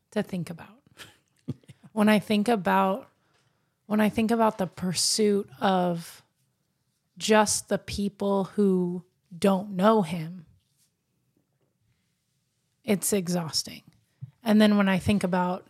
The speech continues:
adding to that number all those who have tasted, seen, and wandered off, like, it's, it's overwhelming.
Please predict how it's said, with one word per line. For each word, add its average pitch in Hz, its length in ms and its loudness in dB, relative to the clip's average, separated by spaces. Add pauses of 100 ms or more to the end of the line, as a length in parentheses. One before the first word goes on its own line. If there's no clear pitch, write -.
adding 202 380 4
to 226 200 -2
that 190 240 -2
number 185 640 0 (260)
all 202 240 2
those 190 420 2
who 190 160 0
have 160 240 -6
tasted, 208 760 0
seen, 190 640 -2 (120)
and 180 220 -2
wandered 170 460 -4
off, - 560 -16 (2500)
like, 190 160 -6
it's, - 440 -4
it's - 240 -10 (200)
overwhelming. 185 1080 -4